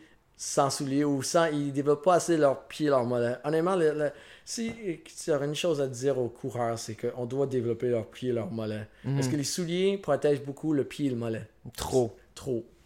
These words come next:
Speaker 1: Trop, trop, trop.
Speaker 2: En général.
Speaker 1: Alors, c'est ça, comme les coureurs, le plus de pieds, de souliers que t'as, le plus ta blessure va être plus haut. Genou,
Speaker 2: Mhm.
Speaker 1: hanche, dos.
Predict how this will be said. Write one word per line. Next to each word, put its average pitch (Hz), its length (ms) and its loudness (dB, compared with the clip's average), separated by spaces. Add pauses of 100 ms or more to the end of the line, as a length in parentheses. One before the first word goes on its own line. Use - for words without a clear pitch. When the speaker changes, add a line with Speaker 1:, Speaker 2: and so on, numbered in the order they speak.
Speaker 1:
Trop, 139 180 -6
trop, 127 220 -4
trop. 110 260 -6
Speaker 2:
En 117 120 -2
général. 107 500 -4 (160)
Speaker 1:
Alors, 131 380 8
c'est 131 140 -6
ça, 156 200 4
comme 139 260 0
les 143 100 -2
coureurs, 180 600 4 (300)
le 135 120 0
plus 214 300 -4
de 185 60 2
pieds, 185 400 -6
de 147 80 0
souliers 151 340 -2
que 156 60 -16
t'as, 165 200 6
le 143 160 2
plus 170 280 -2
ta 143 100 4
blessure 131 320 0
va 131 120 2
être 113 60 -2
plus 127 180 -4
haut. 117 240 0 (140)
Genou, 143 380 0
Speaker 2:
Mhm. 123 60 -2
Speaker 1:
hanche, 131 480 0
dos. 107 240 -4